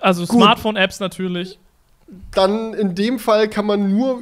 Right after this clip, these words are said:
Speaker 2: über die Smartphone-App sagen, dass sie funktioniert hat. Smart T V ging ja nicht. Also da
Speaker 1: Ja.
Speaker 2: war ja nur Sky X, äh, Sky Ticket verfügbar, aber nicht Sky X.
Speaker 1: Ja.
Speaker 2: Dann,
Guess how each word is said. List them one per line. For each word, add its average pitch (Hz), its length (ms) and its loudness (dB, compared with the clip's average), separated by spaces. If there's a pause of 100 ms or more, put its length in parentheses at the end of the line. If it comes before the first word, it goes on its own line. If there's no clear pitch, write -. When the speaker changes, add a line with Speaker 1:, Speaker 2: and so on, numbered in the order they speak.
Speaker 2:
über 214 320 -2
die 208 100 -4
Smartphone-App 170 760 -2
sagen, 127 400 -2
dass 127 140 -6
sie 127 100 -12
funktioniert 123 680 -8
hat. 113 320 -14
Smart 180 460 -2
T 214 80 -8
V 202 200 -4
ging 214 220 0
ja 294 140 2
nicht. 370 500 -2
Also 165 160 -6
da 175 120 4
Speaker 1:
Ja. - 40 2
Speaker 2:
war 175 140 4
ja 180 80 4
nur 185 280 2
Sky 175 400 0
X, 214 160 -12
äh, 185 320 4
Sky 170 360 0
Ticket 240 340 -6
verfügbar, 277 580 -2
aber 175 180 0
nicht 170 180 -2
Sky 165 400 2
X. - 300 -12 (760)
Speaker 1:
Ja. 165 140 0
Speaker 2:
Dann, 214 380 2